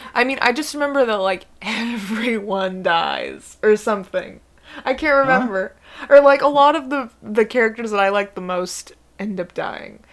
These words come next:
Speaker 1: This s-, sounds
Speaker 2: That
Speaker 1: so
Speaker 2: happens.
Speaker 1: uninformed and so
Speaker 2: Well, yeah, we've
Speaker 1: 'cause
Speaker 2: only
Speaker 1: we,
Speaker 2: seen it one time and
Speaker 1: 'cause
Speaker 2: we
Speaker 1: we've
Speaker 2: didn't
Speaker 1: only seen it one
Speaker 2: research it.
Speaker 1: time.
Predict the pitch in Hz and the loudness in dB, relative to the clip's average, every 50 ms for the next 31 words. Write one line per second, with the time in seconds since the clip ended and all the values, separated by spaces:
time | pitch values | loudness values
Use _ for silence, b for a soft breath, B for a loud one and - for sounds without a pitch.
0 | b b b - 262 254 - - 285 - - - - 254 262 262 269 - - 196 | b b b -4 -4 -4 -6 -10 -12 -14 -12 -8 -6 -4 -2 -2 -2 -2 -4 -4
1 | 190 - 240 214 208 208 214 220 220 220 220 214 208 - - 190 180 170 170 170 | -4 -2 0 2 2 2 2 0 -2 -4 -6 -8 -8 -8 -8 -6 -6 -6 -8 -10
2 | 175 175 - - - - 180 175 170 165 - - - - - - - 202 - 185 | -12 -14 -16 -16 -14 -14 -12 -12 -14 -16 -18 -20 -20 -20 -12 -4 -2 2 2 2
3 | - 156 151 147 135 127 123 131 277 294 - - - 262 254 240 226 226 208 202 | 4 4 4 2 2 2 0 -2 -2 -2 -2 0 0 0 0 0 0 0 -2 -2
4 | 196 185 190 190 190 185 - 190 196 190 185 160 - - 277 269 269 254 254 - | 0 0 0 -2 -2 0 0 0 0 0 0 -2 -2 -2 -2 0 0 0 0 0
5 | 208 240 269 247 - 214 208 214 220 208 202 190 190 196 | -2 -2 -2 0 0 0 0 -2 -4 -4 -4 -6 -6 -10